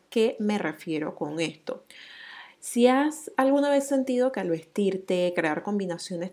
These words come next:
te cuesta trabajo, este episodio es para ti. Y lo primero que yo quiero que te preguntes es, al ir de compras, ¿para quién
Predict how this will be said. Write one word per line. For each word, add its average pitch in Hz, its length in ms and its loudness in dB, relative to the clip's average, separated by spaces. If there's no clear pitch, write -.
te 185 200 -4
cuesta 240 560 -2
trabajo, 165 680 0
este 190 400 -4
episodio 165 680 -4
es 175 140 -8
para 180 320 -4
ti. - 220 -16
Y 240 60 2
lo 254 120 8
primero 311 320 2
que 196 100 0
yo 180 120 0
quiero 208 180 -2
que 226 120 -2
te 170 100 -2
preguntes 170 760 -2
es, - 320 -10
al 208 280 2
ir 269 260 0
de 240 160 -4
compras, - 640 -6
¿para 151 320 -4
quién 170 480 -6